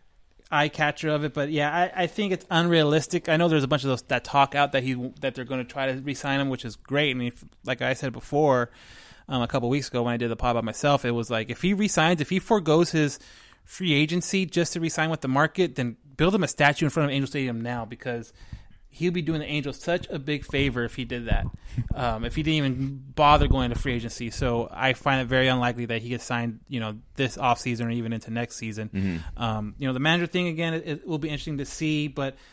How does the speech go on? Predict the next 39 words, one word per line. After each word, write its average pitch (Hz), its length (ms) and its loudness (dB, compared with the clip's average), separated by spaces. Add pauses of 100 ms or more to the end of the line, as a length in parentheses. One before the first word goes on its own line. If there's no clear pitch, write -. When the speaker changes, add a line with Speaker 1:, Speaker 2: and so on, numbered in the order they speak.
(120)
Speaker 1:
again, 165 340 -2
the 139 80 -4
managing 185 460 2
thing, 170 200 0
I 147 60 0
think, 160 380 -4
is, 143 180 -6 (420)
eh, 170 180 -4 (440)
Albert 214 260 4
is 202 100 -2
gonna 214 100 0
have 190 100 0
something 196 180 -2
to 151 60 -4
do 214 80 -2
with 220 140 -2
it. - 80 -6
Are 143 80 0
you 156 80 -2
gonna 196 180 -2 (220)
put 208 180 2
this 165 160 -2 (120)
brand 180 520 0
new 202 100 2
manager 185 380 2
in 160 60 -2
a 147 40 -2
situation 170 500 -4
where 143 120 -2
here's 175 280 -2
an 165 60 -4
aging 165 300 -2
superstar 151 640 -2 (420)
not 156 280 2
producing 175 420 0
to 160 100 -8
what 151 280 0
you 156 100 -2
need, 156 520 -2